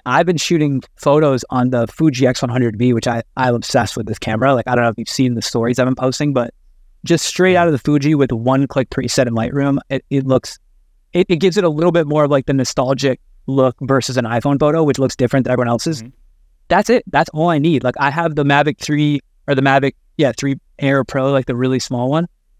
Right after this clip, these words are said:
Speaker 1: So if, if you take those four things, you've got the smallest drone with sick quality. Your phone is, like, just as good as a D S L R. I have a stills camera that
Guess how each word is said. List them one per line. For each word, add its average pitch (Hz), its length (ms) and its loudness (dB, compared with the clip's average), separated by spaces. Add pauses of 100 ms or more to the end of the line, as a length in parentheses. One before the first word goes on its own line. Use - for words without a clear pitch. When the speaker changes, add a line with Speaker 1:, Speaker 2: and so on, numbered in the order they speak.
Speaker 1:
So 160 160 2
if, 139 60 0 (100)
if 156 160 -6
you 190 100 0
take 214 240 0
those 147 220 2
four 135 260 0
things, 127 360 -6 (260)
you've 143 200 0
got 135 280 2 (720)
the 135 120 -2
smallest 151 480 2
drone 139 340 2
with 131 180 0
sick - 280 -2 (160)
quality. 120 480 -2 (100)
Your 143 160 0
phone 165 400 0
is, 143 100 0
like, 131 140 -2
just 139 220 0
as 131 60 -12
good 135 120 2
as 127 80 0
a 123 60 -2
D 127 120 0
S 123 160 0
L 120 100 0
R. 113 260 -2 (320)
I 143 100 -2
have 147 220 2
a 151 40 -6
stills 175 380 0
camera 139 420 2
that 123 200 -4